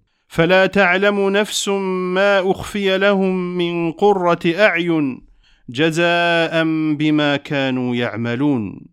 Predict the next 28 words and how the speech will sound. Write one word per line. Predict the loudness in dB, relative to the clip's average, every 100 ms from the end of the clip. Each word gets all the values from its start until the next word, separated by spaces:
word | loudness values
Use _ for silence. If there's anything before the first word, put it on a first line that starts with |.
| _ _ _ _
Ils | -4 2
délaissent | 4 4 2 0
leur | 0 2
lit | 2 0 -2 -2
pour | -4 -2
invoquer | 0 0 -2 -2
leur | -2 -2
Seigneur | -4 -2 0 0 -2 -6 -18 _ _ _ _
avec | 0 2 2 0
crainte | -8 -2 2 2 2
et | 0 0
espoir, | -2 -4 0 4 4 0 -6 _ _ _ _ 0
et | 4
ils | 4 4
dépensent | 2 2 0 0 -2 -6 -14
de | -6 -4
ce | 0
que | -2 0
nous | 0 0
leur | 0 -2
avons | -4 -4 -6
attribué. | -6 -10 -10 -8 -8 -10 -14 _ _ _ _ _ _ _ _ -14
Et | -6
il | -4
dit | -2
Azza | 0 0 0
wa | 0
Jal, | 0 0 0 -4 -10